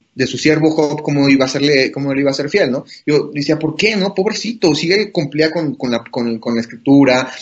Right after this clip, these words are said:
eh, cumplía, era un hombre bueno, ¿por qué es que le pasó todo eso?". Pero también, eh, después, ¿no? Este, cuando ya empecé a estudiar más a profundo la historia de Job, ya escuchando audios, todo esto, fue cuando me hizo el clic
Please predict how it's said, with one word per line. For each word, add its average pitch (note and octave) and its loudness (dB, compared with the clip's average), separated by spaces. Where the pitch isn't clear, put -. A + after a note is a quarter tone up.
eh, B2 2
cumplía, C#3+ 2
era B2 -6
un D3 -6
hombre B2+ -4
bueno, D3 -2
¿por C3+ -10
qué E3 -2
es - -4
que F#3+ 0
le E3 2
pasó - -8
todo E3+ 0
eso?". F3 -2
Pero C#3 4
también, D#3 0
eh, A#2+ 2
después, - -4
¿no? B2 -8
Este, - -10
cuando A2 -2
ya A#2+ 2
empecé D#3 0
a - -2
estudiar A#2+ -2
más A#2+ -2
a C3 -2
profundo A#2+ 0
la A2 4
historia A#2 2
de A#2 4
Job, B2+ 2
ya A#2 4
escuchando A#2 2
audios, A#2+ 2
todo C#3+ 2
esto, C#3+ 0
fue B2+ -2
cuando C3+ -2
me A#2+ 2
hizo A#2+ 0
el A2 2
clic - 0